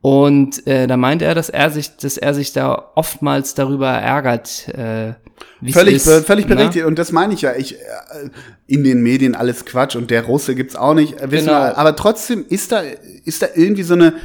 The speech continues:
Speaker 2: so eine, so eine, so eine Denkmauer,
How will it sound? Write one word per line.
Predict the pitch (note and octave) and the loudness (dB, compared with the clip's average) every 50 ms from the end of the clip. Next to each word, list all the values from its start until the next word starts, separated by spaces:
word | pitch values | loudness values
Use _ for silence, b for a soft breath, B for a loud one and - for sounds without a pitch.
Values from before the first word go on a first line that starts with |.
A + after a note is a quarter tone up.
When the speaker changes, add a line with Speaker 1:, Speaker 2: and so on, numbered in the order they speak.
| B B B B | B B B B
Speaker 2:
so | - C#3 D3 | -2 2 2
eine, | D3+ C#3 C3 | 4 4 4
so | C3 C3+ | 2 2
eine, | C3+ C3+ C#3 | 2 2 2
so | C3+ B2 C3 | 2 0 0
eine | C3 C3 B2+ | 0 0 0
Denkmauer, | B2 B2 D3 F#3 C4 C4+ C4+ F#3+ E3+ E3 E3 E3 F3 G3 A3 A3+ B3 B3+ A#3 - - - | 0 0 2 4 4 2 2 -2 -2 -2 0 0 0 0 0 -2 -2 -2 -4 -6 -10 -14